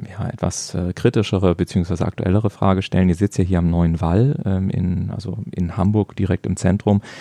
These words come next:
Wahrscheinlich bekommt ihr jetzt ja auch eine ganze Menge mit, äh, von Aktionen wie Friday for Future, das ganze Thema Umweltschutz, Nachhaltigkeit, Greta geht hoch und runter in den sozialen Medien. Wie siehst du denn so eine Aufgabe als Club? Äh, wie begleitet ihr das? Ist das überhaupt ein Thema? Ähm,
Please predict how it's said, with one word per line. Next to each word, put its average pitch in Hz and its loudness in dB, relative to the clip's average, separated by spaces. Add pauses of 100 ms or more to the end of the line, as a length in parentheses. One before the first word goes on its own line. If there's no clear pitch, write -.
(260)
Wahrscheinlich 92 2
bekommt 92 2
ihr 92 6
jetzt 90 2
ja - 2
auch 82 2
eine 87 2
ganze 87 2
Menge 85 4
mit, 85 0
äh, 85 2
von 87 0
Aktionen 90 0
wie 85 0
Friday 87 2
for - -2
Future, 101 0
das 92 0
ganze 87 0
Thema 90 0
Umweltschutz, 95 0
Nachhaltigkeit, 87 2
Greta 90 0
geht 87 -2
hoch 87 0
und 87 0
runter 92 4
in 87 4
den 87 2
sozialen 87 0
Medien. 95 4 (840)
Wie 113 4
siehst 139 2
du 131 6
denn 120 6
so 104 0
eine 101 4
Aufgabe 98 0
als - -2
Club? - -2
Äh, 87 0
wie 95 -4
begleitet 101 2
ihr 85 0
das? 87 2
Ist - -6
das 90 -2
überhaupt 90 -2
ein 85 0
Thema? 120 4
Ähm, 87 0